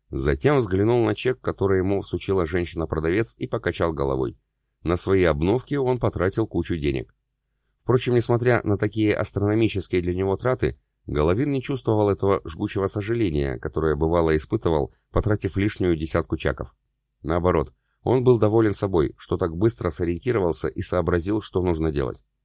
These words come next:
Теперь следовало где-то затаиться, подождать ещё сорок минут и зарегистрироваться минут за двадцать до отправления. Правда, существовала опасность, что служащая порта на регистрации тотчас сообщит о его появлении.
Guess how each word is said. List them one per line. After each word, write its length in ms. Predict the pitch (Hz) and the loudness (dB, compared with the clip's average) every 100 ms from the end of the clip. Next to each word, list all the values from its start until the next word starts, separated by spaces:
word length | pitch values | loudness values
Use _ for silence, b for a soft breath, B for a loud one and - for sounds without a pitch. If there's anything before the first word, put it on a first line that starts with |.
| _ _ _ _ _ | _ _ _ _ _
Теперь 300 | - 113 156 | -4 2 2
следовало 500 | 131 127 120 117 113 | 4 4 4 4 4
где-то 320 | 95 98 110 95 | 4 2 2 2
затаиться, 640 | 95 - 120 101 - 64 - - | 0 0 0 0 -2 -6 -8 -4
подождать 460 | 76 82 80 95 | -2 0 0 -2
ещё 280 | 82 - 80 | -4 -4 -4
сорок 320 | - 95 82 | -2 -2 -2
минут 320 | 90 104 113 _ _ _ | -2 -2 -2 _ _ _
и 100 | - | -2
зарегистрироваться 920 | 107 123 127 123 - 139 135 123 - 101 | 2 4 2 -2 -4 -4 0 0 2 0
минут 280 | 104 117 | 2 2
за 120 | 92 90 | 2 2
двадцать 380 | 98 110 90 | 2 2 0
до 140 | 80 82 | 0 -2
отправления. 580 | - 82 73 64 53 - _ _ _ _ _ _ | 0 0 2 -2 -4 -12 _ _ _ _ _ _
Правда, 340 | - 110 107 107 | 2 2 4 0
существовала 720 | 113 110 98 110 113 113 117 | 0 -4 -4 0 2 2 2
опасность, 580 | 117 82 78 78 - _ _ | 2 0 0 -4 -6 _ _
что 180 | - 92 | -8 -4
служащая 500 | 87 101 87 - 87 | 0 2 2 0 -2
порта 300 | - 107 - | 0 0 0
на 120 | 82 | 0
регистрации 580 | 78 80 - 107 110 87 | 0 -2 -2 -2 0 -2
тотчас 380 | 80 107 - 92 | 0 -2 -2 -4
сообщит 440 | - 87 - 98 | -2 -2 -2 -2
о 40 | 82 | 2
его 180 | 78 78 | 2 2
появлении. 640 | 80 78 76 65 64 - | 2 2 2 0 -4 -8